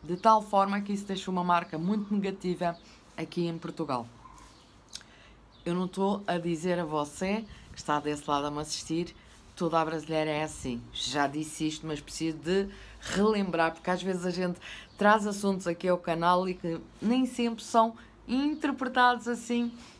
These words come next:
da forma que a gente pretende que cheguem até vocês. E isto que nós pretendemos é levar valor a, a quem está desse lado a pensar vir para o nosso país. Portanto,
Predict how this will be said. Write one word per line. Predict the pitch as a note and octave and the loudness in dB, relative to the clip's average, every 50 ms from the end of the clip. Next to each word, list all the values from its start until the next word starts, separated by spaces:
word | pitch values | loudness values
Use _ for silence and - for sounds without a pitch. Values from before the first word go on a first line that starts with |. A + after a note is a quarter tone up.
| - - - | -20 -6 -2
da | - A3 | -2 0
forma | G#3+ - A#3+ A#3+ B3 B3 | 6 6 6 6 6 0
que | B3 - | 2 2
a | B3 A3 | 2 2
gente | F#3+ A#3 C#4+ C4+ - - | 4 2 2 2 0 -2
pretende | - - B3+ A#3+ - - - C#4 D4 C#4+ B3+ - | -2 0 0 0 0 0 2 4 4 4 4 2
que | - - | 0 -4
cheguem | - - - G#3+ G3 F#3+ G3 F#3 | -4 0 2 2 2 2 0 0
até | F3+ F3+ - F3 | 0 0 0 0
vocês. | E3 E3 D#3+ D3+ D3+ D3+ - - A#2+ A2+ A#2+ - - - - - - - - - - | 2 2 0 0 0 -2 -6 -6 -6 -6 -6 -8 -12 -14 -18 -20 -20 -20 -20 -16 -10
E | F3 E3 E3+ F3+ F#3 | -6 -4 0 0 0
isto | F#3+ F#3+ F#3+ - - F3+ | 0 0 -2 -6 -8 -8
que | - - - G#3 | -8 -4 -2 -2
nós | F#3+ F#3+ F#3+ F#3+ | 0 0 -2 -4
pretendemos | F#3+ - - - F#3 F3 E3+ F3 F#3 F#3+ G3 G3 G#3 A3+ A3 - - - - - - - - | -6 -10 -6 -4 -2 -2 0 0 0 2 2 4 2 2 0 -4 -10 -14 -18 -20 -20 -18 -6
é | - E3+ E3+ E3+ E3+ E3+ E3+ - - - - - - - - - - | -2 0 2 2 2 0 -2 -6 -14 -20 -20 -20 -20 -20 -20 -18 -6
levar | - D#3 E3 E3 D#3 F#3 F#3 F#3 | -2 -2 -2 2 6 6 6 6
valor | F#3 F3 G#3 A3+ A3 G#3+ F#3 E3+ D#3 D3 | 6 4 4 4 4 4 4 2 2 2
a, | D3 D3 - - - E3+ | 0 -2 -4 -2 -2 -2
a | F3 | -2
quem | F3 - E3 D#3+ | 0 -2 -2 -2
está | D#3 - - D#3+ D#3 | -2 0 2 2 4
desse | D#3 E3 F3 F3 F3 - | 4 2 -2 -4 -2 2
lado | F#3+ F#3 F3+ F3 F3 | 4 4 6 4 2
a | E3+ | -4
pensar | F3 - E3 D#3+ D#3+ D#3+ - - F#3 F3+ F3+ F3+ - - - - - - - - | -4 -4 -6 -6 -6 -8 -2 2 4 4 4 2 -2 -14 -20 -20 -20 -20 -20 -14
vir | C#3 D3 F#3 F#3 F#3+ | 0 2 2 2 2
para | - E3+ D#3+ | -2 -4 0
o | |
nosso | D#3 D#3 D#3 D#3 - - | 2 2 0 0 -2 -2
país. | - D#3 D3 C3 A#2+ A2+ A#2 A#2 - - - - - - - - - - - | 0 0 2 2 0 -2 -4 -6 -10 -12 -16 -20 -20 -20 -20 -20 -20 -12 -4
Portanto, | - G3 F#3+ F#3+ G3 F3+ D#3+ D3 C#3+ | -4 -4 0 4 4 4 4 2 -4